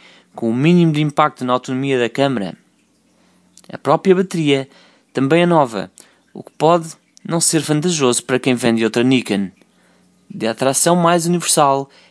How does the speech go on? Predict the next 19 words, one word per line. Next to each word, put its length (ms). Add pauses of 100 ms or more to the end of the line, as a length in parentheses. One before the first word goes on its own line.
(100)
é 80
o 80
veloz 640 (600)
e 180
intuitivo 500
sistema 400
de 80
seleção 380
de 60
modos 400
A 140
F. 460 (600)
Outros 640 (220)
adornos 760 (120)
incluem 560
a 40
excelente 540
ocular, 540 (760)
pentaprismática, 1160